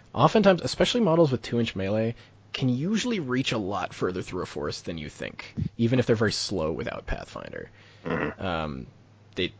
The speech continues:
Speaker 1: they'll go just a little <laughs> further than you might think if you don't, like, actually measure it out and, and put that into your head. So, know when to use it, but don't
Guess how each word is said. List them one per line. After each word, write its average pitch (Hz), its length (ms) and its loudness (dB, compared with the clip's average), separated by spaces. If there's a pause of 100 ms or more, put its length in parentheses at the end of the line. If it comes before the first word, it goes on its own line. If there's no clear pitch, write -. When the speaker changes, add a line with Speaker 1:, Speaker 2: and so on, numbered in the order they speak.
Speaker 1:
they'll 107 180 -4
go 120 200 2
just 131 200 0
a 107 40 2
little 139 200 6
<laughs> - 120 2
further 170 220 10
than 151 80 6
you 143 80 6
might 123 220 4
think 107 240 0
if 92 120 -6
you 98 60 -4
don't, 98 240 -4 (140)
like, 98 240 -8
actually 98 440 -8 (160)
measure 95 400 -6
it 64 60 -4
out 58 320 -4
and, - 240 -12 (160)
and 60 320 -14 (640)
put - 140 -8
that 80 140 -8
into 64 120 -10
your 60 80 -10
head. 55 300 -8
So, 80 260 -6 (1120)
know 120 160 4
when 165 100 6
to 147 60 4
use 127 220 2
it, 143 200 4
but - 160 -4
don't 107 280 -2